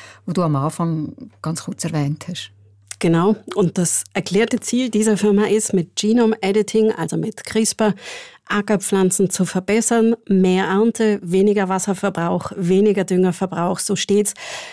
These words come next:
Speaker 2: ein bisschen großspurig auf ihrer Website, sogar mit Prozentzielen, wie viel sie erreichen wollen.
Speaker 1: Ziemlich amerikanisch, würde ich sagen.
Speaker 2: Ja, das kannst du laut sagen. Sehr amerikanisch, würde ich sogar sagen. Und, ähm,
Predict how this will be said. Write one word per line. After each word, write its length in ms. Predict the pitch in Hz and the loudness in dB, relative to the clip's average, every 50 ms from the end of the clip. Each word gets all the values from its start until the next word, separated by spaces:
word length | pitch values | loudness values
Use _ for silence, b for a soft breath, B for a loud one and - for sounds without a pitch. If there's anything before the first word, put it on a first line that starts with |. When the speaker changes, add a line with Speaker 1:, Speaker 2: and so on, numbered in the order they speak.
| B B B | B B B
Speaker 2:
ein 140 | - 170 - | -4 -2 0
bisschen 360 | - 240 233 - - 214 196 | 2 0 2 2 2 2 2
großspurig 800 | - - 196 98 190 - - - 208 185 180 165 180 170 - 202 | 2 2 0 0 0 -2 -4 -4 -2 -2 -2 -2 -4 -4 -2 -4
auf 140 | 185 185 - | -4 -2 -2
ihrer 260 | 190 180 165 175 165 | -2 0 0 0 0
Website, 540 | 180 196 196 196 - 202 190 180 180 - - B B B B B B B B | 0 -2 -2 -2 0 0 2 2 0 -2 -6 B B B B B B B B
sogar 300 | B - 208 - 190 180 | B -2 0 2 2 2
mit 340 | 185 180 165 - - - - _ - - | 2 2 0 -2 -6 -14 -16 _ -16 -12
Prozentzielen, 1080 | - - 196 190 - - - 202 202 202 202 - - - 220 196 185 175 170 170 156 | -6 -4 -4 -2 -2 -2 0 2 0 0 0 -2 0 2 2 4 4 4 4 4 2
wie 120 | 165 180 175 | 2 0 -2
viel 220 | - - 196 165 | 0 0 -2 0
sie 120 | - 180 180 | 0 0 -2
erreichen 500 | 175 170 170 170 170 170 160 - 190 185 | 0 0 -2 -2 -2 -4 -6 -6 -6 -6
wollen. 280 | 175 - - 180 156 - _ _ _ _ _ _ _ _ _ - | -6 -6 -8 -8 -10 -12 _ _ _ _ _ _ _ _ _ -4
Speaker 1:
Ziemlich 500 | - 214 208 214 214 220 226 208 208 - _ _ _ _ - | -2 0 2 4 4 4 4 2 0 -4 _ _ _ _ -6
amerikanisch, 640 | 247 190 185 190 - - 175 180 208 254 277 - 320 | -2 -2 -2 -2 -2 -4 -4 0 0 0 0 0 -2
würde 140 | 311 285 | -4 -2
ich 60 | 269 - | -2 -2
sagen. 280 | 226 220 185 160 156 - B B B B B B B B B B B | -2 -2 -2 -4 -6 -10 B B B B B B B B B B B
Speaker 2:
Ja, 80 | 185 196 | -2 0
das 140 | 208 202 - | 0 0 0
kannst 280 | - 196 185 165 - | 2 2 2 2 2
du 60 | 226 | 2
laut 300 | 190 170 208 175 165 - | 2 2 0 -2 -2 -2
sagen. 320 | - - 165 156 160 185 190 | -2 -2 -2 -2 -2 -2 -2
Sehr 400 | 151 180 175 180 185 190 - - | 0 0 2 2 2 0 0 0
amerikanisch, 680 | 180 175 180 180 170 - 190 185 175 170 175 165 - - | 0 2 2 2 0 0 0 0 2 2 0 0 -2 -4
würde 160 | 196 180 185 | -4 -2 -2
ich 100 | 175 - | -4 -2
sogar 240 | - 190 - 185 175 | -2 -2 0 0 0
sagen. 340 | - 180 170 165 175 170 175 | 0 0 -2 0 0 0 0
Und, 280 | 180 190 - - - - | 0 0 -2 -4 -6 -6
ähm, 420 | 170 185 180 185 175 170 170 160 | -4 -2 0 0 2 2 0 0